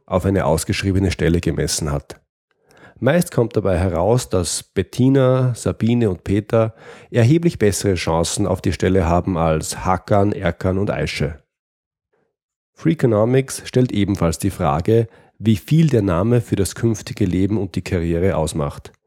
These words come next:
trifft dabei auf einen Soziologen, der seinen Kindern wirklich außergewöhnliche Namen gegeben hat und arbeitet sich durch eine ganz besondere Namensdatenbank.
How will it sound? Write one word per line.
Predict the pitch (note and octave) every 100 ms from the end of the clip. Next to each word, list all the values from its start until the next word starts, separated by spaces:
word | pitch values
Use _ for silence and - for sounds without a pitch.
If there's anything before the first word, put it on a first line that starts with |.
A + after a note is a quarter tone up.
| _ - _ _
trifft | - D#3 -
dabei | C3+ A2+ G#2+
auf | A2 G#2+
einen | G#2
Soziologen, | G#2 G#2 - G#2+ G2+ A#2 C#3+ D3 C#3 - - _ -
der | A#2+
seinen | A#2+ A#2+
Kindern | A#2+ C3+ C3+ C3+ B2+ _ -
wirklich | B2 A#2+ G2+ -
außergewöhnliche | D2+ D#2 F#2+ F2 D#2+ E2+ D#2+ F#2+
Namen | D#2+ D#2 F2+
gegeben | F#2 - F#2 G2
hat | A2+ B2+ - _ _ - _ -
und | A#2+
arbeitet | F#2 A2+ C3+ C#3 B2+
sich | C#3 C3+ -
durch | A2
eine | G#2 G2+
ganz | - A2 A#2+
besondere | C3 G2+ F2+ G2 G#2
Namensdatenbank. | E2+ D#2+ D#2 - C#2+ - D#2 C2 - -